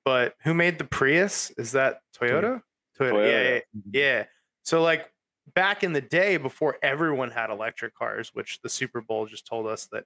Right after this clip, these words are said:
Speaker 1: everyone has electric cars. If there's one thing I learned from the Super Bowl, I don't even remember who won. I just know that electric cars are here. <laughs> Okay. Uh, but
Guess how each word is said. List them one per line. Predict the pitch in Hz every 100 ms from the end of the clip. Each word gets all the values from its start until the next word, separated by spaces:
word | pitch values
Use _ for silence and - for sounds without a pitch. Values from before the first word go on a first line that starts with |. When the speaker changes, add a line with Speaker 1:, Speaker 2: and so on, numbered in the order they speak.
| 131
Speaker 1:
everyone | 127 135 117 101
has | 110 104
electric | 107 110 - -
cars. | 107 110
If | 110
there's | 113 110
one | 135 160
thing | 170 175
I | 160
learned | 156 156 151
from | 151
the | 143
Super | - 156 147
Bowl, | 123 107
I | 135
don't | 180
even | 160
remember | 135 131 139
who | 143
won. | 143 160 120 _ _ -
I | 143
just | 156 -
know | 160
that | 127 113
electric | 120 143 - 131
cars | - 143 131 120
are | 113 -
here. | 139 117 113 -
<laughs> | - -
Okay. | 139 - 156 135 120 _ _ _ -
Uh, | 147 143 131 127 113 _ _ _ -
but | 180 170 156 156